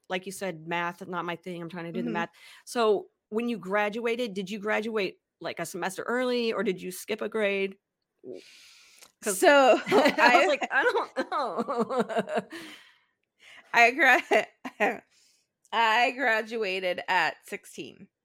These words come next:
Speaker 1: Okay, okay. <laughs>
Speaker 2: At,
Speaker 1: I was like,
Speaker 2: at barely
Speaker 1: <laughs>
Speaker 2: sixteen. So, I started ki-, I'm a late November baby. So, usually I turned five at the end of November. Usually they wanna hold you back,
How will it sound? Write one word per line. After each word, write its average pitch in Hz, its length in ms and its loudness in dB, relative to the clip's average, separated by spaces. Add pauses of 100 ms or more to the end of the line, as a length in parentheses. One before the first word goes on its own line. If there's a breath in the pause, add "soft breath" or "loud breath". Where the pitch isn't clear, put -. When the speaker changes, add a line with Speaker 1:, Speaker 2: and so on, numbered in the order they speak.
(360)
Speaker 1:
Okay, 226 640 -2
okay. 294 380 -2
<laughs> - 20 0
Speaker 2:
At, 233 140 6
Speaker 1:
I 269 40 4
was 277 180 0
like, 262 240 2
Speaker 2:
at - 220 4
barely 262 400 6
Speaker 1:
<laughs> - 0 -
Speaker 2:
sixteen. 208 600 -6 (400 soft breath)
So, 220 680 0
I 226 440 2
started 226 560 -4
ki-, 277 180 -10
I'm 220 300 0
a 226 60 -2
late 214 240 -4
November 196 380 -4
baby. 160 380 -8
So, - 180 -12
usually 214 840 -10 (1000)
I 208 200 2
turned 202 540 -8
five 180 500 2
at 190 80 -8
the 190 140 -8
end 180 100 -8
of 180 140 -14
November. 170 360 -4
Usually 196 460 -8
they 185 140 -4
wanna 180 260 -6
hold 185 300 -8
you 202 100 -14
back, 156 300 -2